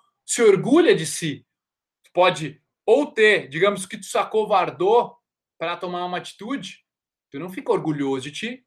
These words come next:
portanto, a tua autoimagem, ela, ela fica, digamos, com um buraco, e ali a tua autoestima desce.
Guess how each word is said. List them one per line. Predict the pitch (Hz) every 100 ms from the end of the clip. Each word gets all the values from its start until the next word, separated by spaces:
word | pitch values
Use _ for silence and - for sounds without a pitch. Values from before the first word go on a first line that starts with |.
| _
portanto, | 170 160 202 262 185
a |
tua | 175
autoimagem, | 170 175 156 139 220 254 165 120 _ _ _ _ 147
ela, | 156 156 139
ela | 139 139
fica, | - 190 196
digamos, | 151 170 185 185 180
com | - 180
um | 165
buraco, | 151 147 185 254 - - _ _ _ _
e | 160
ali | 147 151 175
a | 165
tua | 165 160
autoestima | 143 - - 135 139
desce. | 208 190 - -